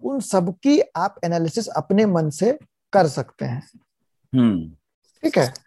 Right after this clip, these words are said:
Speaker 2: यदि
Speaker 1: वो,
Speaker 2: आप मान
Speaker 1: वो
Speaker 2: कर
Speaker 1: कर
Speaker 2: बैठे
Speaker 1: सकते हैं।
Speaker 2: हैं, हाँ, तो फिर
Speaker 1: हाँ।
Speaker 2: घटनाएं सामने आती जाएंगी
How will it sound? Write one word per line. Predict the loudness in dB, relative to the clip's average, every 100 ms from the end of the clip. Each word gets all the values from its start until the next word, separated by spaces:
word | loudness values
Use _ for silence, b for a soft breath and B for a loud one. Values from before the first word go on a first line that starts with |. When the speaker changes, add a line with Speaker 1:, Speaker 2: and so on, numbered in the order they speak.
| -2 2
Speaker 2:
यदि | 6 6
Speaker 1:
वो, |
Speaker 2:
आप | 6
मान | 6 6
Speaker 1:
वो |
Speaker 2:
कर | 6 6
Speaker 1:
कर | 6
Speaker 2:
बैठे | 4
Speaker 1:
सकते | 2 -2
हैं। | -2
Speaker 2:
हैं, | -4 -4 -4
हाँ, | 0 0 0
तो | -2
फिर | 0 0
Speaker 1:
हाँ। | 0 2
Speaker 2:
घटनाएं | 2
सामने | 2 2 2 2
आती | 2 2
जाएंगी | 2 2 2 -2